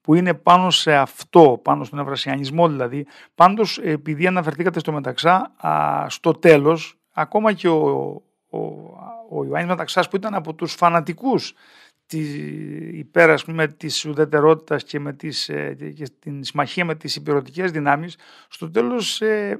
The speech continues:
αποδέχτηκαν την πολιτική του Βενιζέλου, ας πούμε, και ότι έπρεπε να ταχθούμε με τις ναυτικές δυνάμεις. Καλά κάνετε βέβαια και το εντοπίζετε.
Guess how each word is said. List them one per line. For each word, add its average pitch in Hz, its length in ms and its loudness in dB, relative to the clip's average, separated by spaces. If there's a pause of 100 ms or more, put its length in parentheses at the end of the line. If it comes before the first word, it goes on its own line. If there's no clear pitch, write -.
αποδέχτηκαν 165 1200 2
την 151 460 -10
πολιτική 156 360 -6
του 165 80 -12
Βενιζέλου, 139 500 2
ας 113 120 -10
πούμε, 214 240 -6
και 180 140 -6
ότι 196 160 -2
έπρεπε 226 200 -6
να 208 60 -4
ταχθούμε 190 280 -4
με 214 100 -4
τις 190 120 -12
ναυτικές 180 420 0
δυνάμεις. 113 460 -12 (760)
Καλά 160 220 6
κάνετε 190 300 6
βέβαια 180 200 6
και 165 100 0
το 165 440 8
εντοπίζετε. 151 760 0